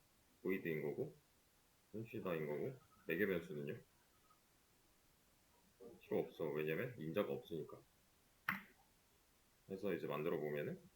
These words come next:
이렇게 만들어질 거란 말이지. 그리고 나서 사실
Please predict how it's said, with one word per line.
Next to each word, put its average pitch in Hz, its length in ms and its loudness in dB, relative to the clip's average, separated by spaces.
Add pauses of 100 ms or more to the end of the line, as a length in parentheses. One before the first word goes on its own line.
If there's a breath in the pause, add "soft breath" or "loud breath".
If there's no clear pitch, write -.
(140)
이렇게 95 220 -8
만들어질 80 460 0
거란 - 180 0
말이지. 67 280 0 (4000)
그리고 117 180 2
나서 90 260 6
사실 104 260 0